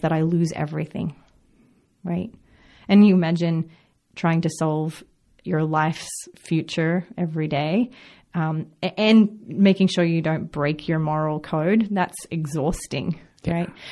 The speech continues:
Speaker 1: But there are other themes like hyper-awareness, right? So if I, we talked last week time
Speaker 2: Mm-hmm.
Speaker 1: about sexual, you know, arousal.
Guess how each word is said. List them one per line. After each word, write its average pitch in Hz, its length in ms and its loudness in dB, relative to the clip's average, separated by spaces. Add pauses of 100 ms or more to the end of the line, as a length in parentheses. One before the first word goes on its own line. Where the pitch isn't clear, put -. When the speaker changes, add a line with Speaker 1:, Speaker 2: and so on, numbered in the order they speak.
Speaker 1:
But 359 120 4
there 392 180 2
are 262 100 2
other 196 160 2
themes 208 420 2
like 170 200 2
hyper-awareness, 165 1300 -2 (240)
right? - 320 -4
So 202 160 2
if 208 180 0
I, 220 340 2 (260)
we 233 120 6
talked 233 280 0
last 180 340 -2
week - 140 -10
time 175 400 -2 (160)
Speaker 2:
Mm-hmm. 113 200 -8
Speaker 1:
about 165 420 0
sexual, 156 680 -6 (100)
you 170 100 -4
know, 147 280 -6
arousal. 156 720 -4